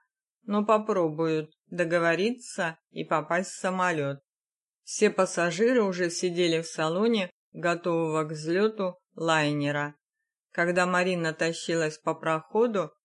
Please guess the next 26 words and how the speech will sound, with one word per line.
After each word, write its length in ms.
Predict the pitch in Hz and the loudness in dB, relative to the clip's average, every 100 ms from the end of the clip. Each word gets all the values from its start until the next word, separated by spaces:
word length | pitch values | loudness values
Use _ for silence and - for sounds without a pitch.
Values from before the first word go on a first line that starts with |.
| _ | _
обвешанная 840 | 170 165 170 165 165 156 165 165 | -6 -2 -2 -2 -2 -4 -2 -4
сумками 640 | 165 - 170 156 165 160 156 | -6 -6 -6 -4 -4 -2 -4
с 160 | - | -6
ног 240 | 175 156 156 | -4 -4 -2
до 100 | 156 | -2
головы, 580 | 170 170 160 151 143 - _ _ _ | 0 0 2 -2 -4 -10 _ _ _
все 280 | - - 185 | -14 0 0
на 120 | 175 | 2
нее 380 | 175 175 165 160 | 0 0 0 -2
пялились 760 | 156 180 220 240 190 165 - _ _ _ | 0 2 4 4 2 -2 -10 _ _ _
и 120 | - 175 | -4 -2
осуждающе 920 | 170 170 170 160 175 202 202 - 175 | -2 -2 -4 0 2 4 2 -2 -2
качали 520 | 190 170 - 175 180 | 0 0 0 0 0
головами. 800 | 180 185 185 160 147 151 151 - _ _ _ | 0 2 2 2 0 0 -6 -8 _ _ _
Рейс 500 | - 185 196 160 151 | 0 4 4 2 -2
задержался 1080 | - 170 156 160 160 196 226 233 - 196 208 _ _ | -4 -4 0 -2 0 2 2 0 -4 -4 -4 _ _
на 200 | 180 170 | -4 -2
несколько 640 | 175 185 - 185 185 190 | -2 -4 -2 -2 0 -2
минут. 460 | 196 185 156 151 - _ _ _ _ | 0 -2 -2 -4 -8 _ _ _ _
В 180 | - - | -20 -6
полете 680 | 180 170 185 226 262 - 220 | 2 2 6 4 4 2 4
Марина 440 | 185 165 185 180 | 4 4 2 -2
перевела 540 | 160 165 165 165 165 165 | 0 0 0 2 2 2
дух 440 | 165 214 233 - - | 2 -2 -2 -12 -8
и 80 | 170 | -2
расслабилась, 1040 | 170 175 - 160 151 151 151 151 156 - | 0 -2 -4 -2 0 2 0 0 -2 -8